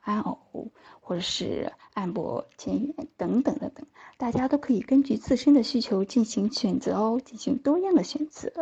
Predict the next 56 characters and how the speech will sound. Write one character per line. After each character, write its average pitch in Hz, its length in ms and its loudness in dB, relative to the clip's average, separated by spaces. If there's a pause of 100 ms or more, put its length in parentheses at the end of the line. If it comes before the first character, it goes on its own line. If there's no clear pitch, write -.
(680)
OK， 226 440 0
因 269 100 10
为 294 60 10
时 - 180 2
间 294 180 8
有 240 160 4
限， - 400 0
丽 269 140 8
江 277 160 6
的 269 80 8
酒 269 140 2
店 180 280 0
就 185 160 2
简 - 220 -6
单 196 180 -6
的 202 140 -2
先 226 260 0
说 247 180 0
到 247 220 -2
这 247 180 0
里。 185 220 -4 (540)
我 - 120 -4
们 208 160 4
把 202 240 0
目 247 160 8
光 214 500 2 (480)
转 - 220 -2
到 185 220 -2
神 214 360 2
奇 - 320 -6
的 202 300 2
热 262 220 4
带 220 260 -2
雨 - 180 -4 (220)
林， - 160 -10 (520)
也 185 120 -6
就 208 160 2
是 - 240 -2
以 240 320 0
热 311 160 2
带 269 120 4
雨 214 100 2
林 - 200 -2
自 - 140 0
然 254 160 8
景 - 140 0
观 214 160 0
和 196 500 -2
多 320 220 0
元 220 160 4
少 - 200 -4
数 220 220 0
民 226 240 4
族 254 160 -2
风 359 300 0
情 208 340 -2